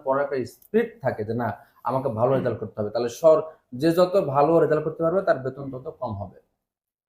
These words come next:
ফলে শিক্ষার্থীদের মাঝে একটা স্পিরিট তৈরি হয়, একটা কম্পিটিশন তৈরি হয় যে আমাকে রেজাল্ট সব থেকে ভালো করতে হবে, আর ভালো রেজাল্ট করার জন্য আমাকে পড়তে হবে। আর সেই ক্ষেত্রে ওর পড়তে গিয়ে যখন কোনো সমস্যা হবে, আমাদের শিক্ষকগুলো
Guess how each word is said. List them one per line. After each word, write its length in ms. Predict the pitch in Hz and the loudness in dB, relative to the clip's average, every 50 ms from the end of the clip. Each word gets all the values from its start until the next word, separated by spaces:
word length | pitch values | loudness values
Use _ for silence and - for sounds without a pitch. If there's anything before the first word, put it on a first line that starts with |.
| _ _ - | _ _ -4
ফলে 320 | 151 151 165 175 - - - - | -2 -2 0 0 -2 -4 -8 -14
শিক্ষার্থীদের 480 | - - 156 151 175 170 175 - 185 165 | -10 -8 -6 -2 -2 -2 0 0 0 0
মাঝে 300 | 151 139 139 139 156 165 | 2 2 2 2 0 0
একটা 240 | 165 - 160 147 120 | 0 0 0 0 -2
স্পিরিট 400 | - - - 196 190 190 - - | -2 -4 0 0 0 2 2 0
তৈরি 180 | 139 127 127 | 0 2 2
হয়, 160 | 113 110 107 | 2 2 2
একটা 160 | 107 107 127 - | 0 0 -2 -2
কম্পিটিশন 600 | - 135 123 127 - 170 185 196 - - 165 135 | -2 -2 -2 -2 -4 -6 -8 -6 -6 -6 -6 -4
তৈরি 180 | - 131 117 107 | -4 -6 -6 -6
হয় 160 | 101 98 95 - _ _ _ _ _ _ | -8 -8 -8 -10 _ _ _ _ _ _
যে 100 | - 117 | -4 -2
আমাকে 320 | 110 110 113 113 113 117 107 | -2 0 -2 -4 -4 -4 -2
রেজাল্ট 360 | 107 104 104 139 147 165 - | -2 0 0 0 -2 -2 -4
সব 180 | - - 117 107 | -6 -8 -8 -8
থেকে 260 | - - - 110 110 | -8 -10 -8 -8 -6
ভালো 220 | 92 101 101 101 | -6 -6 -6 -8
করতে 340 | 101 - 90 - _ _ 95 | -8 -10 -16 -20 _ _ -20
হবে, 220 | 92 95 92 85 - _ _ _ _ _ _ - | -18 -16 -16 -16 -18 _ _ _ _ _ _ -8
আর 80 | 107 107 | -6 -4
ভালো 280 | 101 110 120 131 135 | 0 2 2 4 4
রেজাল্ট 300 | 135 131 127 147 139 131 | 2 2 2 0 -2 -2
করার 200 | - 143 139 139 139 | 0 0 0 0 0
জন্য 100 | - 160 | -2 -4
আমাকে 140 | 147 135 - - | -6 -6 -6 -10
পড়তে 240 | 120 107 - - | -10 -10 -8 -10
হবে। 280 | 117 98 101 90 87 - - _ _ _ _ _ - | -8 -8 -8 -10 -12 -16 -20 _ _ _ _ _ -8
আর 100 | - 110 - - | -8 -8 -6 -4
সেই 140 | 151 147 143 | -6 -4 -4
ক্ষেত্রে 440 | - 175 175 - 170 180 180 185 - | -6 -8 -8 -6 -4 -4 -4 -2 0
ওর 400 | - 135 135 135 135 135 135 - _ | 2 2 4 4 2 2 -2 -8 _
পড়তে 380 | - 143 135 - - - 147 139 | -4 -4 -4 -4 -6 -10 -8 -6
গিয়ে 120 | 151 156 | -6 -4
যখন 180 | 143 131 131 131 | -4 -4 -6 -6
কোনো 140 | 135 131 120 | -8 -10 -10
সমস্যা 400 | - - 113 113 110 - - 131 | -10 -10 -12 -12 -10 -6 -4 -2
হবে, 160 | 113 107 104 - - _ _ _ - | -2 -2 -4 -8 -10 _ _ _ -10
আমাদের 260 | - 127 123 123 120 | -8 -6 -6 -6 -8
শিক্ষকগুলো 760 | - - - 127 127 - _ - 165 156 - 117 110 101 - | -10 -14 -16 -16 -16 -14 _ -12 -12 -12 -10 -8 -8 -8 -8